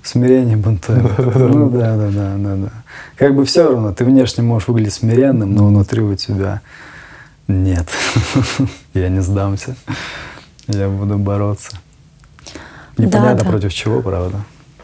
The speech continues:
Speaker 3: Да, да, скажи, как ты вообще в это все пришел? В свои
Speaker 1: Мгм.
Speaker 3: двадцать с чем-то лет, правильно, если
Speaker 1: Нет, я
Speaker 3: почти
Speaker 1: пришел,
Speaker 3: четыре?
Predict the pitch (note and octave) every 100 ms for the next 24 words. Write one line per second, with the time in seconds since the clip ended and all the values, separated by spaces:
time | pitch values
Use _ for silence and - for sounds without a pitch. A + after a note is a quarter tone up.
0 | - G3 G3+ F#3+ F3+ - - F#3+ G#3 -
1 | - G3 A3+ - - F#3+ F#3+ A3 F#3+ -
2 | - - F3+ - E3 F3 - F3+ F3 -
3 | - - - G3+ C4 - G3+ - - F#3
4 | E3 D3 - - - - - - - F3
5 | F3+ F#3 A#3 D4 - - F3+ E3+ F3 F#3+
6 | - - G#3+ - - _ - - - G3
7 | - F#3+ F#3 E3+ - F#3 G3+ A#3+ G3 F#3
8 | F#3 F#3 - F#3 F3+ G2+ F2+ E2 F#2+ B2+
9 | G3+ D#3+ F#3+ - F#3+ F#3